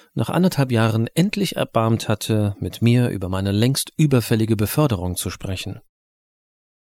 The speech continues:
Da ich Marthas Zifferblatt über den Doppelschreibtisch hinweg nicht erkennen konnte,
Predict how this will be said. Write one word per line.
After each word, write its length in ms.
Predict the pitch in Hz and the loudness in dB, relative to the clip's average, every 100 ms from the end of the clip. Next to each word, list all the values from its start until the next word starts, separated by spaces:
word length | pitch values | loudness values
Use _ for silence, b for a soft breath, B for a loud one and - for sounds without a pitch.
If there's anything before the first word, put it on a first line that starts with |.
| _ | _
Da 180 | 101 98 | 0 0
ich 140 | 95 | 2
Marthas 440 | 110 113 123 104 | 4 4 4 2
Zifferblatt 720 | - 143 143 104 92 98 - - | 2 0 0 0 -2 -8 -10 -8
über 140 | 101 | -6
den 160 | 98 95 | -4 0
Doppelschreibtisch 720 | 113 - 98 - 107 - 107 | 0 0 -2 0 0 2 2
hinweg 260 | 107 104 - | 4 2 4
nicht 180 | 120 - | 2 4
erkennen 380 | 101 147 131 | 0 2 2
konnte, 400 | 95 110 104 147 | 2 2 4 2